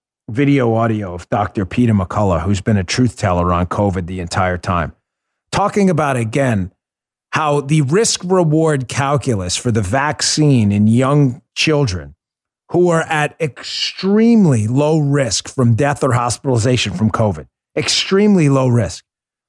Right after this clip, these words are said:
how the vaccine may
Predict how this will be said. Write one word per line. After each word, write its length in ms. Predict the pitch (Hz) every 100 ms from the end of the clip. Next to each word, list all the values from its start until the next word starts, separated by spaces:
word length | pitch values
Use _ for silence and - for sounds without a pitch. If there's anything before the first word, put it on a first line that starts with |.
| _ _ _ _ _ _ _
how 120 | - 190
the 140 | 180
vaccine 880 | 135 202 233 240 - 214 190 160 156
may 500 | 220 233 135 110